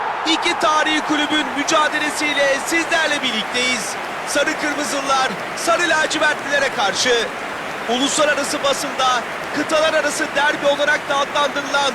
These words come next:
bu eşsiz mücadele Avrupa futbolunun en ateşli derbilerinden biri olarak kabul ediliyor. Çoğu derbi gibi bu mücadelenin de köklü bir geçmişi var.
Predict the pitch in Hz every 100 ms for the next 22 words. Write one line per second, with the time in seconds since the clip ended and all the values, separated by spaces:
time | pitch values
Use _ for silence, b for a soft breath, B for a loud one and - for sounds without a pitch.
0 | 214 302 320 277 302 311 - 339 277 277
1 | 294 269 262 247 240 226 - - - -
2 | 285 311 330 320 320 - 320 294 302 277
3 | 294 254 208 - - - 370 311 311 330
4 | 320 311 311 311 311 302 294 302 285 294
5 | 294 285 285 254 220 208 208 226 226 233
6 | 226 240 247 240 220 - - - 277 311
7 | 311 285 277 277 277 269 269 226 - -
8 | - 330 320 302 320 311 294 302 302 302
9 | 294 285 320 330 330 320 302 285 269 -
10 | - 254 233 220